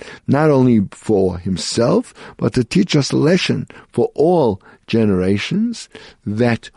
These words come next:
when we are in a time of difficulty, when we are in a time of, where we have tzarot, we're allowed to make promises to, to the Ribbono Shel Olam that if he delivers us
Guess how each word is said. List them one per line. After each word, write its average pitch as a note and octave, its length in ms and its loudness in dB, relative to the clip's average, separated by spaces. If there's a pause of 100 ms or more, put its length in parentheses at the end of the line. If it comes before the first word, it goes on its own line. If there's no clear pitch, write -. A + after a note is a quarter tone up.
(140)
when B2 540 0 (120)
we G#2+ 160 2
are G#2+ 100 -2
in A2 80 -6
a G#2 60 -8
time D3+ 360 -4
of F#2 220 -6
difficulty, E3+ 800 -2 (340)
when C3+ 240 2
we D3+ 140 4
are C3 120 4
in A#2+ 60 4
a A2 80 2
time C3 400 0
of, G2+ 300 -2 (180)
where G#2+ 100 -4
we A2+ 120 0
have A#2 240 -6
tzarot, B2 760 -2 (320)
we're C3+ 280 2
allowed D3 840 2
to D#3 160 -2
make D3+ 340 -2 (320)
promises D3 1040 -2 (520)
to, C#3 200 2
to C#3+ 200 0
the C#3 100 2
Ribbono E3+ 480 2
Shel D3 200 -2
Olam C#3 320 0 (300)
that B2+ 240 -4
if F3+ 280 0
he D#3 120 2
delivers C#3 720 2
us B2 280 -2